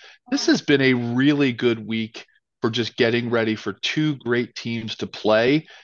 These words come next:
and none of the nonsense that goes on,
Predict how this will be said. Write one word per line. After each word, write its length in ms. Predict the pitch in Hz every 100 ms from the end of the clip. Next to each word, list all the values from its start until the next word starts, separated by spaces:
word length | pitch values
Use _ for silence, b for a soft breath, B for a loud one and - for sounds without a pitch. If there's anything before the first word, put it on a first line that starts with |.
| _
and 240 | - 113 117
none 320 | 123 127 139
of 260 | 113 113 117
the 100 | 113
nonsense 840 | 110 113 113 120 - 135 135 135
that 160 | 123 117
goes 260 | 120 117
on, 420 | 117 117 123 131